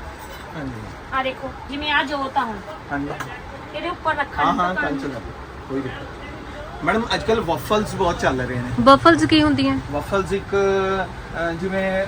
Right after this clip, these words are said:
Speaker 1: ਬੈਲਜੀਅਮ ਵਾਫਲ ਹੈ ਆਪਣੇ ਬੇਲਾ ਚੌਂਕ ਦੇ ਵਿੱਚ ਜੀ।
Speaker 3: ਦਿਖਾਇਓ ਮੈਨੂੰ
Speaker 1: ਹੈ ਨਾ,
Speaker 3: ਨਹੀਂ
Speaker 1: ਉਹ
Speaker 3: ਪਤਾ।
Speaker 1: ਵਾਫਲਸ ਹੁਣ ਅਸ-, ਤੁਸੀਂ ਘਰ ਵੀ ਬਣਾ ਸਕਦੇ ਹੋ।
Speaker 3: ਹੂੰ।
Speaker 2: ਨੀਚੇ ਜਿਵੇਂ ਰੱਖਾਂਗੇ ਫਿਰ।
Speaker 1: ਕੋਈ
Speaker 2: ਉਹ
Speaker 1: ਪਲੇਟ।
Speaker 2: ਬਣਾਉਣਾ।
Speaker 1: ਬੱਚੇ ਕੋਈ ਵੀ
Speaker 2: ਉਹ
Speaker 1: ਪਲੇਟ
Speaker 2: ਜ਼ਿਆਦਾ
Speaker 1: ਰੱਖ।
Speaker 2: ਛੋਟੀ ਆ।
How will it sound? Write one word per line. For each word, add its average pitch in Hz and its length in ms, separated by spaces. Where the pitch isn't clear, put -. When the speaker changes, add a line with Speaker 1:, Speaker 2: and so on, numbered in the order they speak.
Speaker 1:
ਬੈਲਜੀਅਮ 170 460
ਵਾਫਲ 180 400
ਹੈ 170 220
ਆਪਣੇ 175 180
ਬੇਲਾ 165 280
ਚੌਂਕ 170 300
ਦੇ 165 120
ਵਿੱਚ 160 260
ਜੀ। 156 140
Speaker 3:
ਦਿਖਾਇਓ 233 600
ਮੈਨੂੰ 277 240
Speaker 1:
ਹੈ - 0
ਨਾ, 262 40
Speaker 3:
ਨਹੀਂ 233 100
Speaker 1:
ਉਹ 185 80
Speaker 3:
ਪਤਾ। 175 100
Speaker 1:
ਵਾਫਲਸ 196 500
ਹੁਣ 196 140
ਅਸ-, - 140
ਤੁਸੀਂ 214 180
ਘਰ 226 220
ਵੀ 208 120
ਬਣਾ 208 240
ਸਕਦੇ - 340
ਹੋ। - 60
Speaker 3:
ਹੂੰ। 294 340
Speaker 2:
ਨੀਚੇ 320 280
ਜਿਵੇਂ 311 220
ਰੱਖਾਂਗੇ 311 400
ਫਿਰ। 320 160
Speaker 1:
ਕੋਈ 160 180
Speaker 2:
ਉਹ - 80
Speaker 1:
ਪਲੇਟ। 160 260
Speaker 2:
ਬਣਾਉਣਾ। - 720
Speaker 1:
ਬੱਚੇ - 160
ਕੋਈ 453 160
ਵੀ 349 100
Speaker 2:
ਉਹ 381 100
Speaker 1:
ਪਲੇਟ 427 160
Speaker 2:
ਜ਼ਿਆਦਾ 349 220
Speaker 1:
ਰੱਖ। 349 60
Speaker 2:
ਛੋਟੀ 427 240
ਆ। 311 160